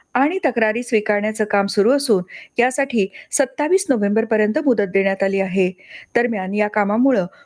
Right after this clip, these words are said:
उद्या होणारी जनसंवाद सभा रद्द करण्यात आली आहे, अशी माहिती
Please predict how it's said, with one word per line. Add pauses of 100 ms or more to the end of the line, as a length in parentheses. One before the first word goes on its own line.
(120)
उद्या
होणारी
जनसंवाद
सभा
रद्द
करण्यात
आली
आहे,
अशी
माहिती